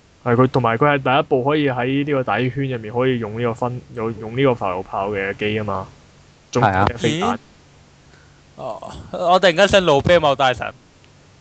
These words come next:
Speaker 3: 睇下人哋做到啊，你得唔得啊？
Speaker 2: 唉，算啦，唔好理個，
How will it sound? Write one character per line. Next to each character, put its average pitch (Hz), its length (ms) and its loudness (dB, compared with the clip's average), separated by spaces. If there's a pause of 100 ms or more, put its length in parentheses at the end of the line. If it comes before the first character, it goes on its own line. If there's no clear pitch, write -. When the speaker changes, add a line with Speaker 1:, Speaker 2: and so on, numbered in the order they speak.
(100)
Speaker 3:
睇 220 80 0
下 254 320 0
人 180 180 -8
哋 190 100 0
做 196 160 -4
到 214 140 -2
啊， 226 240 2
你 214 60 -2
得 240 140 0
唔 226 80 -8
得 233 420 -2
啊？ 233 80 -10 (400)
Speaker 2:
唉， 107 160 0
算 110 240 0
啦， 117 140 6
唔 117 100 2
好 113 60 6
理 113 180 6
個， 113 240 6